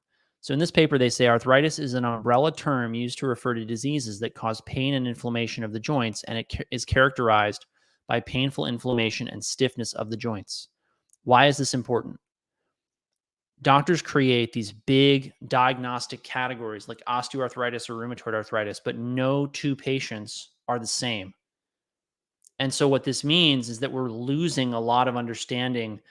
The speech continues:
because we don't necessarily have the means to differentiate these conditions in individuals of what's driving the process.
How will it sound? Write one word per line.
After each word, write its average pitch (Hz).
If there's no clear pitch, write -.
because 127
we 123
don't 135
necessarily 123
have 117
the 117
means 117
to 117
differentiate 120
these 120
conditions 117
in 113
individuals 110
of 120
what's 127
driving 120
the 110
process. -